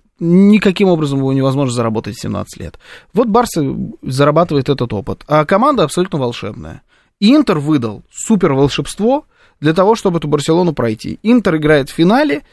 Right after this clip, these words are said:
а, и второй раз в своей истории проходит волшебную Барсу для того, чтобы это сделать. Такое уже было.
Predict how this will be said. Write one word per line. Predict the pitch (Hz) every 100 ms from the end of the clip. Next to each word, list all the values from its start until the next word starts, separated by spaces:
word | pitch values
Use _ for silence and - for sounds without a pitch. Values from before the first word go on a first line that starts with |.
| - - _
а, | 170 165 170 180 -
и | 175 175 175 175 165 160 151
второй | - 175 202 190
раз | 175
в | -
своей | 151 147
истории | - 226 247
проходит | 190 139 - 185 170 _ _ _
волшебную | - 131 165 170 - 196 170
Барсу | 131 113 -
для | 110 101
того, | 113
чтобы | 113 107
это | 120 -
сделать. | 107 101 90 - _ _ _ _ _
Такое | 175 190 202
уже | 147 147
было. | 127 90 92